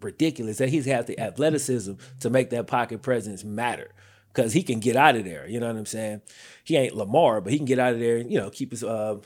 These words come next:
shoulder turned outfield and make a good throw. He can do that. Or extend a play.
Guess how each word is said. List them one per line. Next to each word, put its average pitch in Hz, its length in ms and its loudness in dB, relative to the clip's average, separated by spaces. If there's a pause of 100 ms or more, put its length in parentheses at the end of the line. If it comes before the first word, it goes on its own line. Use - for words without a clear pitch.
shoulder 123 280 0
turned 120 200 -4
outfield 113 280 -4
and 110 60 -6
make 117 160 -8
a - 20 -20
good 131 160 -4
throw. 147 220 0
He 123 120 -8
can 139 120 -4
do 190 120 6
that. 76 200 -4 (400)
Or 120 140 2
extend 120 280 -2
a 117 60 0
play. 165 420 0